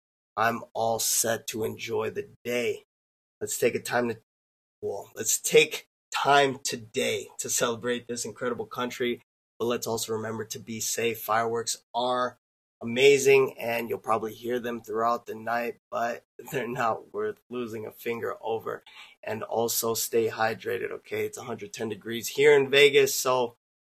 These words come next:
stay hydrated, my friends. So that's it for today's Independence Day episode, folks. Until next time, remember your health journey is a marathon, not a sprint.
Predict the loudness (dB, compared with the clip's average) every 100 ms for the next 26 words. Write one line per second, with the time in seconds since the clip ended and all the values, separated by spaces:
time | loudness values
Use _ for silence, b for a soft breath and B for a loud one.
0 | _ _ _ -4 6 12 12 12 10 4
1 | 4 4 2 2 2 0 -2 0 0 0
2 | -2 -10 -12 _ _ -4 2 6 6 6
3 | 8 8 6 2 2 4 6 6 4 -6
4 | 2 4 6 4 2 -4 0 2 4 4
5 | 4 -6 -14 -10 2 4 4 2 -2 -4
6 | -4 -2 -2 0 0 -2 -6 -6 -4 -4
7 | -8 -12 -8 -6 -4 -6 -6 -6 -6 -6
8 | -8 -8 -10 -6 -6 -6 -8 -8 -6 -6
9 | -8 -10 -10 -8 -6 -6 -6 -6 -6 -8
10 | -4 -2 -2 -6 -16 -14 -8 -4 -4 -4
11 | -6 -4 -6